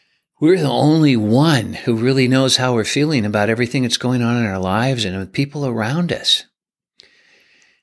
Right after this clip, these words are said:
And boy, if we can't count on that person,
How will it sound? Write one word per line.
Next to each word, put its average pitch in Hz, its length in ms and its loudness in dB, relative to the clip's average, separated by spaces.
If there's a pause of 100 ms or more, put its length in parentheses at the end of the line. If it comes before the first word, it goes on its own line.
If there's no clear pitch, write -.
(260)
And 123 460 0 (540)
boy, 156 260 2
if 101 220 -6
we 156 100 2
can't 180 400 -2
count 139 280 -4
on 92 160 -8
that 117 260 -6
person, 135 500 -10